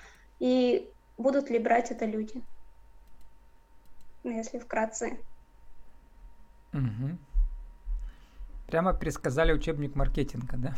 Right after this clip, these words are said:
Speaker 2: <laughs> Только своими словами. Да, м, ну, желаю вам успеха, м, и вырасти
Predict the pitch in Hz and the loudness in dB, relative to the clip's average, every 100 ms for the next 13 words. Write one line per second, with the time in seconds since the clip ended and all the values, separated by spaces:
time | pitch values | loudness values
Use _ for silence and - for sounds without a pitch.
0 | - - 123 - - 139 147 139 - 151 | 4 4 -2 -2 2 4 4 0 2 2
1 | 135 123 139 - - - - - - - | 4 0 -4 -8 -8 -10 -12 -16 -18 -18
2 | - - - - 453 453 - - - - | -16 -16 -14 -10 -8 -8 -10 -14 -16 -6
3 | 139 135 139 147 165 151 175 180 190 196 | 2 6 6 4 0 0 0 2 6 6
4 | 170 160 151 - 208 220 214 202 185 - | 6 4 2 0 4 4 6 4 4 0
5 | 175 143 143 156 123 170 175 - - 160 | -2 -2 -2 -2 0 0 0 -4 -4 -4